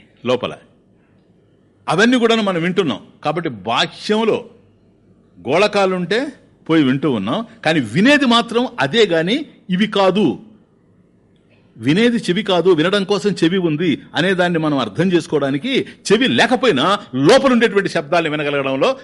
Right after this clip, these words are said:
చెవి లేదు అక్కడ. <laughs> ఇది వినడానికి కారణం అదే ప్రధానంగా. అక్కడ చెవి పోవాల్సిన అవసరం లేదు, లేకుండా కూడా అర్థమవుతాయి. "స్వామీజీ కర్ణ పేరుకే కదా అందేది టింపానం" <laughs> అని అనుకోవచ్చు. మరి స్పర్శ,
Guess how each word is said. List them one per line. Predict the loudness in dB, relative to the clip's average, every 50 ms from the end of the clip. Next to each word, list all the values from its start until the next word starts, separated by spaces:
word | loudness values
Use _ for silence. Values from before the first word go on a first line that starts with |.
| -10 -4 -2
చెవి | 0 0 2
లేదు | 2 2 2 0
అక్కడ. | -2 -6 -10 -14 -16 -20 _ _ _ _ _ _ _ _ _ _ _ _ _ _ _ _ -10 -8 -8
<laughs> | -8 -8 -10 -14 -20 -10 -6
ఇది | -4 -2
వినడానికి | -2 0 2 2 2 2 0 -2
కారణం | -2 -2 0 0 0 -2 -4 -4 -6 -10 -16 -20 _ _ _ _ _ _ _ _ _ _ _
అదే | -4 -2 0 0
ప్రధానంగా. | 0 -2 -4 -2 -2 -2 -2 -2 -4 -4 -4 -4 -4 -6 -10
అక్కడ | -8 -4 -2 -2
చెవి | -2 0 0 0 0 0
పోవాల్సిన | 0 2 2 2 2 2 0 -4 -6
అవసరం | -6 -6 -6 -4
లేదు, | -4 -2 -2
లేకుండా | -2 -2 -2 -2 -2 -4 -4 -2
కూడా | -2 0 0 -2
అర్థమవుతాయి. | -2 -4 -4 -6 -6 -6 -8 -10 -14 -14 _ _ _ _ _ _ _ _ _ _
"స్వామీజీ | -20 -16 -12 -12 -10 -8 -8 -10 -10 -14 _ _ _ _ _ _ _ _ _ _ _
కర్ణ | -20 -16 -12 -10 -10 -8
పేరుకే | -6 -6 -6 -6 -6 -6 -6
కదా | -6 -6 -4 -4 -6
అందేది | -6 -6 -6 -8 -8 -10 -10 -14 -18 -20 -20 _ _
టింపానం" | -10 -8 -8 -8 -8 -8 -6 -8 -10 -12 -14 -18 -18 -20 -20 -20 -18
<laughs> | -18 -16 -16 -16 -18 -20 -20 -10 -8
అని | -6 -4 -4
అనుకోవచ్చు. | -4 -6 -6 -8 -8 -8 -10 -14 -16 -20 -20 -20 _ _ _ _ -20 -20 _ _
మరి | -12 -12 -12
స్పర్శ, | -12 -6 -6 -4 -4 -4 -4